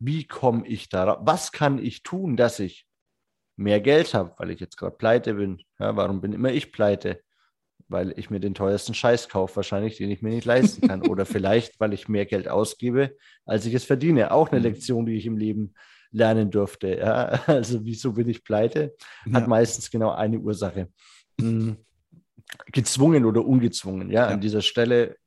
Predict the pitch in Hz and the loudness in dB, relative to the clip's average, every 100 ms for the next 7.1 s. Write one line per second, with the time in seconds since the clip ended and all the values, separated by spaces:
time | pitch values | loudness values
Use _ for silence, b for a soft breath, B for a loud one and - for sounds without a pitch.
0 | _ 110 101 113 110 110 117 95 110 104 | _ -10 -4 -2 -2 -2 -6 -6 -6 -6
1 | 98 - 95 - B B B B - 95 | -4 -2 -4 -4 B B B B -4 0
2 | 92 - _ - 107 90 - 120 117 101 | 0 -4 _ -6 -2 -2 -2 -2 0 -2
3 | 95 95 87 92 92 92 _ _ _ 90 | -2 -2 -2 -2 -4 -8 _ _ _ -10
4 | 87 - b b 107 98 92 98 98 98 | -10 -14 b b -14 -12 -2 2 2 2
5 | 104 98 92 - 98 92 - 95 - - | -2 -2 -2 -4 -8 -6 -6 -8 -8 -10
6 | - - 104 b b b - 90 87 87 | -12 -12 -16 b b b -14 -8 -8 -8
7 | 87 | -14